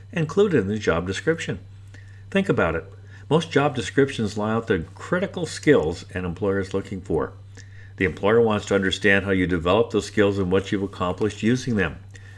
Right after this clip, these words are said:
Prepare for your interview by preparing talking points for each skill listed in the job description.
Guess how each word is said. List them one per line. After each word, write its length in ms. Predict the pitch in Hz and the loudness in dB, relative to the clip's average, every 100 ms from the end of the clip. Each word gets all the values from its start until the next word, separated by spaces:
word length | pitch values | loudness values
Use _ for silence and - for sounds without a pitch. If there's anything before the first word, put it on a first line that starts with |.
| - - | -20 -4
Prepare 280 | 139 208 269 | 2 6 6
for 160 | - 113 | 6 2
your 200 | 90 95 | 2 0
interview 420 | 117 127 85 87 | 0 2 2 2
by 160 | 92 | 2
preparing 460 | 90 95 - 117 110 | 0 -4 0 0 0
talking 400 | - 127 - 127 | -4 -6 -4 -6
points 360 | - 95 92 92 | -2 -2 -2 -4
for 200 | 87 - | -8 -4
each 240 | 120 127 | -4 -4
skill 340 | - - 113 113 | -8 0 2 2
listed 460 | 107 - 92 90 | 0 0 -2 -2
in 200 | 127 151 | -4 -4
the 80 | 156 | -4
job 260 | - 73 - | -2 -4 -6
description. 540 | - - 76 - 71 | -8 -2 -2 -4 -12